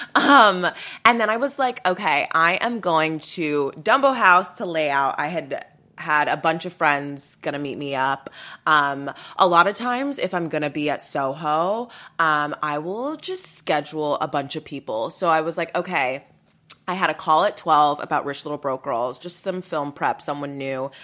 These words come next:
Someone new that's coming on the podcast. So I took that call on my way to Dumbo.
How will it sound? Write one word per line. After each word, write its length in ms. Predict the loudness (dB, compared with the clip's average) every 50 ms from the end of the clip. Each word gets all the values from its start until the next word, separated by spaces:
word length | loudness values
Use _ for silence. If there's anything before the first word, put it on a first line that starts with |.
| -20 -20 -20 -20 -20 _ _ -14
Someone 360 | -10 -4 -2 -2 0 0 0 0
new 100 | 0 0
that's 160 | -2 -4 -4
coming 220 | -6 -6 -4 -4
on 60 | -6
the 60 | -6 -4
podcast. 680 | -2 0 0 0 0 0 2 4 6 6 4 2 0
So 420 | -4 -6 -4 -2 0 2 2 2 2
I 80 | 0
took 280 | -2 -4 -8 -10 -6 -2
that 200 | -2 -2 -2 -2
call 320 | -2 0 2 2 2 2 2
on 160 | 0 0 2
my 120 | 0 0
way 120 | 0 0 0
to 100 | -2 -4
Dumbo. 600 | -4 -2 -2 -2 -2 0 0 0 0 0 -2